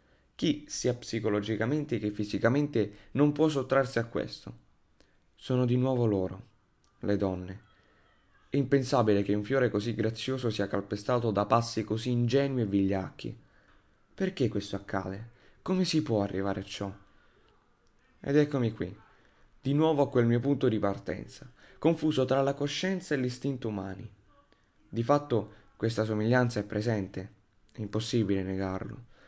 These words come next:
Tuttavia ho trovato di nuovo le mie risposte. Risposte che questa volta però sono delle domande. Sappiamo cos'è l'amore? Se sì, perché non insegnarlo?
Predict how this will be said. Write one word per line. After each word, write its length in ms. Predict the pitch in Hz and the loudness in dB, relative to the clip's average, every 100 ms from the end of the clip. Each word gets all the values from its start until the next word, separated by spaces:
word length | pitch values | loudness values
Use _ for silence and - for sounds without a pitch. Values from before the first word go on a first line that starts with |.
| - - - - | -20 -20 -20 -6
Tuttavia 680 | 135 127 143 151 151 143 147 - _ _ _ | -6 2 2 2 0 -2 -6 -20 _ _ _
ho 160 | 143 | -2
trovato 400 | 143 143 156 147 | 2 6 6 6
di 100 | 127 | 2
nuovo 280 | 131 135 123 | 4 4 6
le 80 | 117 | 4
mie 140 | 113 | 4
risposte. 680 | 85 - - 57 - - 113 _ - - _ _ | 0 -4 -10 -10 -14 -16 -18 _ -20 -20 _ _
Risposte 720 | - 208 - 117 95 - - | -2 -2 4 4 4 0 -4
che 180 | 98 110 | -2 -4
questa 320 | - 175 - | -2 -2 0
volta 340 | 147 190 - 127 | 0 0 0 0
però 320 | 139 190 202 - _ | 2 0 -4 -12 _
sono 400 | - - 131 127 | -10 -2 0 2
delle 220 | 120 117 | 4 4
domande. 640 | 113 101 92 95 95 _ _ _ _ _ _ _ _ | 2 0 -4 -6 -10 _ _ _ _ _ _ _ _
Sappiamo 580 | - - 190 185 190 107 | -8 -4 -2 0 0 0
cos'è 240 | 98 98 98 | -4 -4 -2
l'amore? 580 | 98 107 101 95 113 - _ _ _ _ _ _ _ _ | -2 -4 -4 -6 -12 -20 _ _ _ _ _ _ _ _
Se 240 | - - | -8 -2
sì, 340 | 139 - 107 113 _ _ _ _ | 0 -2 -8 -12 _ _ _ _
perché 340 | - - - 113 | -4 -4 -2 -2
non 120 | 98 | -2
insegnarlo? 840 | 95 90 98 98 95 92 98 107 | -4 -6 -6 -4 -4 -8 -10 -14